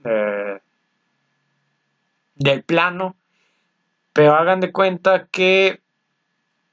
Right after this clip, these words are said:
este vector se puede, si se fijan y volteamos, o sea, podemos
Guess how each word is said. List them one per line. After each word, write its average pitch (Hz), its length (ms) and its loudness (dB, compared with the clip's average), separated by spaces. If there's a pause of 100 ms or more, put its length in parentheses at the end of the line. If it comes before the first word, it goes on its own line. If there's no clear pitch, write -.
(640)
este 190 340 0
vector 214 460 2 (2250)
se 151 180 -2
puede, 170 960 2 (720)
si - 160 -4
se 156 160 2
fijan 190 420 -2
y 151 180 0
volteamos, 170 1040 0
o 127 220 -2
sea, 127 400 -2
podemos 156 640 0